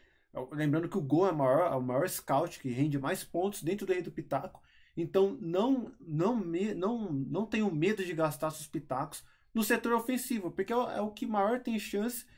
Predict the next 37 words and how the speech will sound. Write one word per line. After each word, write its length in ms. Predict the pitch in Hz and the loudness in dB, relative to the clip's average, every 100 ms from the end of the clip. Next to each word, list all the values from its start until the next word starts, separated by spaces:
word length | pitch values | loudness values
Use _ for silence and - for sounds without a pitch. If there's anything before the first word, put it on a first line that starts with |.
| - - | -20 -14
de 80 | |
te 160 | 156 196 | -8 -6
dar 180 | 226 240 | -4 -4
pontos. 500 | - 208 196 - - - _ | -2 0 0 -2 -14 -20 _
Você, 220 | 151 147 | -4 2
às 140 | 208 190 | 4 4
vezes, 160 | 190 | 2
colocar 300 | - 180 170 | 0 -2 0
um 40 | 170 | -2
jogador 280 | 165 156 156 | -2 -2 -2
mais 180 | 151 | -2
barato, 760 | 131 131 127 147 160 143 - 135 - _ | 0 2 4 4 4 0 -6 -12 -18 _
ou 160 | 156 208 | 2 2
então 180 | 208 196 | 4 2
utilizar 460 | 196 185 147 165 | 2 -2 2 2
essa 160 | 185 196 | 2 -2
tática 560 | - 151 151 - 139 | 0 0 0 -4 -6
do, 240 | 131 131 131 | -2 -2 0
do 120 | 139 | 0
banco 360 | 135 165 180 151 | 0 -2 -2 -2
de 100 | 151 | 0
reservas 500 | 135 131 113 127 - - - | 0 0 -2 -10 -14 -20 -12
sem 280 | - 240 262 | -2 0 0
informação, 720 | 254 220 196 170 160 - 226 233 | 0 0 2 0 -2 -2 -2 -2
que 120 | 170 | -2
é 40 | |
um 100 | 185 | -2
dos 160 | 185 - | -4 -8
três 280 | 165 202 208 | -2 -2 0
pilares 460 | 190 160 156 147 | 0 0 0 -2
que 80 | - | -6
o 20 | |
Eduardo 340 | 143 139 139 135 | 0 2 2 2
já 120 | 147 | -2
ensinou 320 | 147 135 139 | -2 -2 0
pra 160 | 135 117 | -2 -2
gente. 360 | 131 151 - | -2 -2 -8